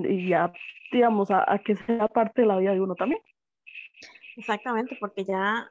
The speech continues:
Speaker 2: llega el momento que hasta cocinas cosas asiáticas, les das a tu familia, eh, tu familia empieza a ver dramas en muchos <laughs> casos, entonces van volviéndose la misma cultura y nos vamos abriendo a otras culturas, ¿verdad? Porque no solamente,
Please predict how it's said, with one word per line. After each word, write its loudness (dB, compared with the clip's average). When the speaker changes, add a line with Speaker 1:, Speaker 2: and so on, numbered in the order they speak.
Speaker 2:
llega -2
el -2
momento -2
que -8
hasta -8
cocinas -6
cosas -8
asiáticas, -6
les -8
das -2
a -6
tu -12
familia, -6
eh, -4
tu -6
familia -2
empieza -4
a -4
ver -8
dramas -2
en -8
muchos -2
<laughs> -6
casos, -6
entonces -2
van 0
volviéndose -4
la 0
misma -2
cultura -2
y 2
nos 0
vamos -2
abriendo -4
a -4
otras -12
culturas, -4
¿verdad? -4
Porque -12
no -6
solamente, -6